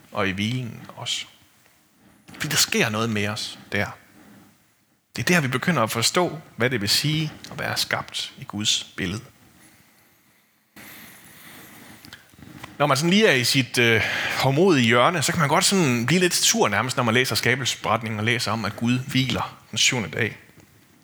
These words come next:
Han kunne godt have brugt tiden lidt bedre end bare at dovne på syvende dagen, ikke også?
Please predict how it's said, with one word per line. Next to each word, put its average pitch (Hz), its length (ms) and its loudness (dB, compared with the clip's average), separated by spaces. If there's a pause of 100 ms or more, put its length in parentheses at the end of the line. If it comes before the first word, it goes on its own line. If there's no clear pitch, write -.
(640)
Han - 80 -4
kunne 147 100 2
godt 170 120 4
have 190 60 4
brugt 185 180 2
tiden 196 220 2
lidt 175 160 0
bedre 160 360 2
end 104 120 -2
bare 110 520 2
at 92 140 -4
dovne 131 340 0
på 104 180 -2
syvende 107 340 2
dagen, 92 260 0
ikke 101 180 -2
også? - 260 -4